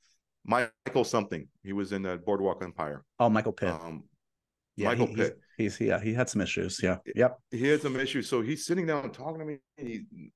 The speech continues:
Speaker 1: there's no eye contact. There's all these weird people coming in, and I'm like, "What the fuck is going on here?" "I haven't read the script, but, uh, here it's this, and, uh, blah, blah, blah." I'm like, "Okay, I gotta call my agent." I'm like, "Yo, I don't know what's going on with my man,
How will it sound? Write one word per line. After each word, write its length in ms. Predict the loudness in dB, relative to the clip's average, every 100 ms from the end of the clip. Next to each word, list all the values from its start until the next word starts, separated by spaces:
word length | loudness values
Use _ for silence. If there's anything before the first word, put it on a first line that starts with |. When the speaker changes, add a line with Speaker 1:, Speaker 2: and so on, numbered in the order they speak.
| -10
Speaker 1:
there's 200 | -8 -6
no 180 | -4 -4
eye 120 | -4
contact. 520 | -8 -12 -10 -10 -8
There's 140 | -6
all 100 | -4
these 160 | -6 -6
weird 200 | -6 -6
people 200 | -8 -14
coming 260 | -14 -12 -12
in, 80 | -12
and 80 | -14
I'm 140 | -18
like, 100 | -20 _ _ _ _ _
"What 120 | -16 -14
the 100 | -18 -20 -20 -20
fuck 140 | -20 -20 -14
is 160 | -14 -10
going 280 | -10 -10 -12
on 200 | -14 -14
here?" 440 | -12 -8 -6 -8 -16 _ _ _ -2
"I 140 | 0
haven't 200 | 0 0
read 140 | -4 -4
the 80 |
script, 320 | -4 0 2 2
but, 100 | 0
uh, 220 | 0 0
here 280 | 2 6 6
it's 160 | 4
this, 280 | 4 4 4
and, 100 | -2
uh, 380 | -2 -2 -4 -4 0
blah, 120 | 2
blah, 160 | 4
blah." 280 | 2 0 0
I'm 120 | 0
like, 240 | -2 -2 -2
"Okay, 440 | -4 0 0 -2 -4
I 100 | -2
gotta 360 | 0 0 0 -4
call 140 | -6
my 120 | -6
agent." 140 | -6 -8
I'm 60 | -8
like, 160 | -6
"Yo, 240 | -4 -4 -2
I 100 | 0
don't 120 | 0
know 60 | 0
what's 120 | -4
going 220 | -4 -2 0
on 120 | -2
with 100 | -4
my 80 | -4
man, 340 | -4 -4